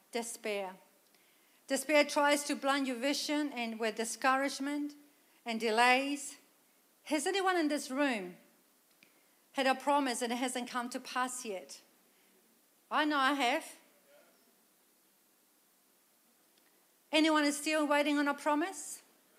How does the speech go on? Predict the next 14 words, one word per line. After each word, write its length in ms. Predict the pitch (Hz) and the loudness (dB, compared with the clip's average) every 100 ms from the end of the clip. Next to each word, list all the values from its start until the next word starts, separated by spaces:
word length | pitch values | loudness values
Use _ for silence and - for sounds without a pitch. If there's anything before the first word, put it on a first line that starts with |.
| _ 156 190 202 208 185 196 - 233 233 - _ _ _ - _ _ _ - | _ -20 -20 -20 -20 -20 -20 -20 -20 -20 -20 _ _ _ -20 _ _ _ -2
So 140 | 269 | 2
what 180 | 269 302 | 6 8
happens 380 | 302 302 285 285 | 6 6 2 2
is 160 | 285 | 0
the 120 | 269 269 | 0 2
devil 460 | 285 285 285 285 - - - | 2 2 2 -2 -8 -20 -4
tries 360 | 302 277 285 | 4 4 4
to 100 | 285 | 0
convince 560 | 285 277 262 285 285 285 | -2 0 2 2 2 0
you 220 | 294 294 285 - - - | -2 -2 -6 -14 -10 -6
because 380 | 269 302 277 | -2 2 2
there's 240 | 277 277 277 | 2 2 2
a 80 | 262 | 0
delay, 640 | 269 277 277 247 247 | 0 2 4 4 0